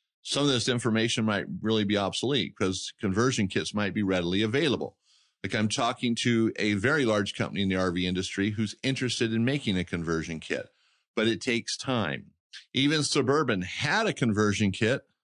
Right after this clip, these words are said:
but they discontinued it. And I've talked to Suburban, and at this point in time, they don't seem to be interested in doing anything with a conversion kit,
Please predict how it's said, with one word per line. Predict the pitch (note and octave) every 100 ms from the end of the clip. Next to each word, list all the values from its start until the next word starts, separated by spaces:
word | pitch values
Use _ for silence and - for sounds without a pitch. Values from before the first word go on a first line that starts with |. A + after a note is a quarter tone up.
| _ _ _ _ _ _ _ -
but | B2+
they | C3+
discontinued | B2 B2+ - A#2+ - A#2+ A2 D2
it. | C#2 - _ _ _ _ _ _ _ _ _ _ -
And | A2 G#2
I've | G2+
talked | C#3 C3 C#3
to | C3
Suburban, | - G#2 G#2+ G2+ A2
and | G#2+
at | E2+
this | G#2+ A#2+
point | - B2+ G2+
in | E2+
time, | A2+ G#2 G2+
they | G#2+
don't | A2+ A2
seem | C3+ A#2+
to | A2+
be | A#2 -
interested | A#2+ A#2+ A2 - G#2
in | G2 E2+
doing | A2 A2+
anything | F#2+ F2+ E2+ F#2 F2+
with | F2+
a | F2+
conversion | G2+ F#2+ A#2+ A#2 F#2 D#2
kit, | - -